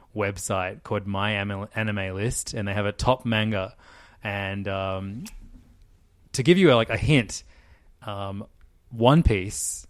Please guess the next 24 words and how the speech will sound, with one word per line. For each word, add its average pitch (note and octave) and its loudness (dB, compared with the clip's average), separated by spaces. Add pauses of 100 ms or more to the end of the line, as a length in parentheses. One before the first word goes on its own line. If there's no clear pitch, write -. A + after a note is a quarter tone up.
(280)
at A#2+ -6
one B2+ 4
point, G#2+ 0
my A2 0
favorite G#2 -2
series G2+ -6
and A#2 -2
franchise G2+ -2
of F#2+ -8
all G2 -6
time, F#2+ -6 (320)
is A#2 0
only C#3 4
number B2 2
three A2 2
on F#2+ -6
this F#2 -10
list. G2+ -12
So - -2
what D3+ 6
could C#3+ 2
possibly C3 2
be A2+ 0
higher G2+ -2